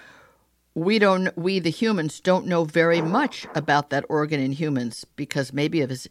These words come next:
inaccessibility. Is there anything that snakes have taught the rest of the world about the sense of smell and how it functions? Or is it just too hard to study 'cause you can't talk to the snake?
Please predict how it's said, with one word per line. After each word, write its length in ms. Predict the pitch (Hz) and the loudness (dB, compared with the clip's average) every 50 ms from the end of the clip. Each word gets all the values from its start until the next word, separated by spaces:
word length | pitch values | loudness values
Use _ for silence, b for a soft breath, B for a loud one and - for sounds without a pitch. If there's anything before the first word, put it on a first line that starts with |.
| - | -6
inaccessibility. 1000 | 160 156 147 139 - - 143 139 - - 160 131 175 202 202 185 - 123 110 B B B B B B B B B B B - | -4 -2 -2 -4 -4 -2 -4 -4 -2 -4 -4 -2 0 0 0 0 -2 -4 -6 B B B B B B B B B B B 2
Is 120 | 196 196 | 2 4
there 160 | 196 190 - - - | 4 2 0 0 -2
anything 420 | 165 175 196 240 240 247 247 233 214 | -4 0 0 0 0 2 0 0 0
that 120 | - 147 | -2 -4
snakes 440 | - - - 160 175 190 - - - | -8 -8 -4 -4 -4 -4 -4 -6 -4
have 300 | 220 151 165 - - _ _ _ _ _ _ _ - - - _ _ _ - | -2 -2 -4 -6 -14 _ _ _ _ _ _ _ -18 -18 -18 _ _ _ -8
taught 340 | - 202 - 160 - _ | -2 0 0 -2 -2 _
the 120 | - 165 156 | -4 -4 -4
rest 540 | 147 - - - 135 156 160 170 - - 185 | -4 -4 -10 -8 0 0 0 0 0 -4 -8
of 80 | 180 | -6
the 80 | 185 165 | -4 -2
world 320 | 156 160 156 156 165 165 - - | 0 2 2 2 0 -2 -4 -6
about 500 | 139 135 - - 143 139 151 180 190 - _ _ | -6 -6 -2 0 2 2 2 2 0 -4 _ _
the 100 | - 196 | -6 -6
sense 320 | - - - 190 214 - - | -2 0 0 0 0 0 -2
of 120 | 190 208 | -4 -4
smell 480 | - - 190 185 185 202 233 277 311 _ - | -4 -4 0 2 2 2 2 0 -2 _ -6
and 160 | - 156 151 | -4 -4 -2
how 200 | 151 160 165 175 | 0 2 2 2
it 120 | 135 - | 0 -2
functions? 560 | - - 135 135 175 - - 240 254 294 285 - | -2 -2 0 0 0 0 0 0 0 0 2 2
Or 160 | 151 139 139 B B B B B B | 2 2 2 B B B B B B
is 120 | - 165 | 0 2
it 80 | 180 165 | 2 2
just 220 | - 180 - - - | 2 0 0 0 2
too 120 | - 170 | 2 2
hard 280 | 175 180 180 170 160 - | 8 8 8 8 8 6
to 80 | 120 127 | 2 -6
study 500 | - - - - 202 208 175 135 117 - | -6 -6 2 6 6 8 8 6 4 2
'cause 160 | - 151 139 | -2 -2 -2
you 60 | 147 | 0
can't 260 | - 190 175 151 - | 2 4 4 4 2
talk 280 | - - 175 170 165 - | 4 8 8 8 8 6
to 80 | - 156 | 2 -2
the 100 | - 135 | -2 -2
snake? 580 | - - - 202 214 190 135 - - - - | -6 -2 2 6 6 6 6 4 -2 -12 -18